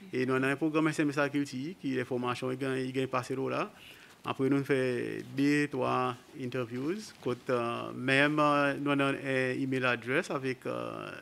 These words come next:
nos numéros, euh, nos F C, à nos account, pour que les fermiers soient capables de communiquer avec nous pour gagner les autres subsides. À cause qui peut arriver là,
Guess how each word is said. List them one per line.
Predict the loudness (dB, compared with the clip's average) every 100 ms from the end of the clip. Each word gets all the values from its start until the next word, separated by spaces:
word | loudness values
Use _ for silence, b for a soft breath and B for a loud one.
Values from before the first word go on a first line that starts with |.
| -6
nos | -2
numéros, | 0 2 0 0 -2 -4 -8 -12 -20 b b b b b
euh, | -6 -4 -6 -4
nos | 0 0
F | -2
C, | -6 0
à | 0
nos | 2 0 -2 -2 -2
account, | 0 0 0 -2 -8 b b b b b
pour | -8
que | -4
les | 2 4
fermiers | 6 6 8 6
soient | 6
capables | 4 4 6
de | 4 4 4 2 -2 -6 -12 -18 0
communiquer | 6 8 8
avec | 6 4
nous | 2 2 0 -6 b b b -8 -2
pour | 2
gagner | 4 4
les | 4
autres | 2
subsides. | 2 2 0 0 -6 -4
À |
cause | 2 2
qui | 2 -2
peut |
arriver | -2 0 0
là, | 0